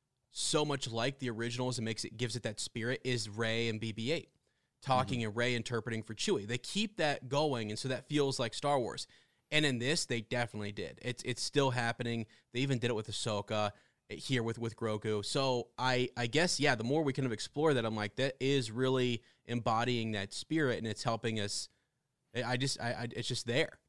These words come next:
Speaker 1: and it's something that if you don't, it's easy to miss, you know. So I don't know. Cool thought. Cool thought, though.
Speaker 2: Yeah. Yeah, Adam, uh, so Adam, what did you think when we, when we heard that Grogu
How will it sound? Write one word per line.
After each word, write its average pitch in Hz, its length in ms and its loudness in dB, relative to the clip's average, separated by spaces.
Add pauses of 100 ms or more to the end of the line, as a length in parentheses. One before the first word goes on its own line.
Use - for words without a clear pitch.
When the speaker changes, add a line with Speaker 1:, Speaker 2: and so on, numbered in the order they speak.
Speaker 1:
and 117 140 -4
it's 117 100 -4
something 139 220 -2
that 117 200 -4
if 113 120 -4
you 120 140 0
don't, 139 280 4 (840)
it's - 200 -6
easy 185 360 2
to 127 100 2
miss, 117 600 -2 (140)
you 117 120 -6
know. 107 280 -6
So 101 420 -4 (960)
I 113 60 -2
don't 120 140 4
know. 131 100 2 (180)
Cool 165 140 0
thought. 123 300 -2 (300)
Cool 120 140 -6
thought, 98 300 -6
though. 95 80 -8
Speaker 2:
Yeah. 90 160 -4 (560)
Yeah, 127 200 6
Adam, 170 240 12
uh, 170 120 6
so 170 140 2
Adam, 156 220 8
what 165 120 6
did 226 100 2
you 254 100 0
think 135 360 2
when 113 160 0
we, 104 320 4
when 110 120 0
we 107 100 2
heard 107 320 4
that 90 160 2
Grogu 92 680 0